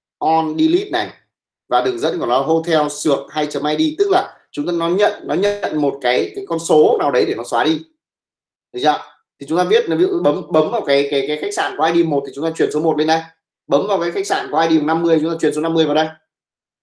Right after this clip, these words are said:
Được chưa? Hiểu không ạ? Nhưng mà mỗi tội khác một cái là cái method của chúng ta gửi lên ấy, cái request ấy, request method là on delete.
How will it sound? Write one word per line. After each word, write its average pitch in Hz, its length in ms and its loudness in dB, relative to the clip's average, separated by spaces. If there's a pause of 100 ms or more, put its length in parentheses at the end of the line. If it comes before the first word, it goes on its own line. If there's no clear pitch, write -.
(160)
Được 131 100 -8
chưa? 170 120 2
Hiểu 156 200 4
không 160 140 0
ạ? - 80 0 (720)
Nhưng 208 160 2
mà 175 100 2
mỗi 202 240 2
tội 214 200 2
khác 220 240 0
một 160 120 -2
cái 147 180 0
là 190 200 0
cái 143 100 0
method 185 420 0
của 156 100 -2
chúng 123 120 -8
ta 170 100 -2
gửi 147 180 0
lên 160 220 2
ấy, 185 160 -4 (120)
cái - 140 -20
request 175 400 0
ấy, - 180 -8
request 160 300 -2
method 170 280 -2
là - 240 -4
on 170 300 0
delete. 170 320 -6